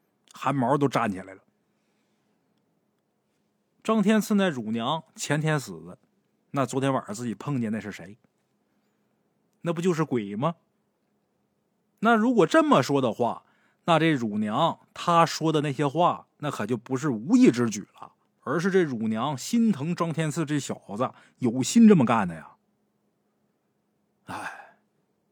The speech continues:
就这样，邓神医拿了两百两银子离开张家。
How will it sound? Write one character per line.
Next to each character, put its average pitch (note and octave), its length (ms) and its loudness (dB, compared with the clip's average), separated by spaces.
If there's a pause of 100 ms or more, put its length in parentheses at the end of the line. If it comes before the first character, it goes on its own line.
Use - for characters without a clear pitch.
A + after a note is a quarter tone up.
(120)
就 B3 140 0
这 D4+ 260 2
样， C3+ 260 -2 (440)
邓 C#4 300 4
神 C#3 240 0
医 C3+ 340 0 (500)
拿 B2 300 0
了 E3 80 6
两 C#3 200 0
百 D3+ 100 2
两 A2+ 200 -2
银 G#2 280 -4
子 C3 140 -6 (160)
离 B2 180 0
开 A2 120 -8
张 A#2 300 2
家。 F#2 180 -10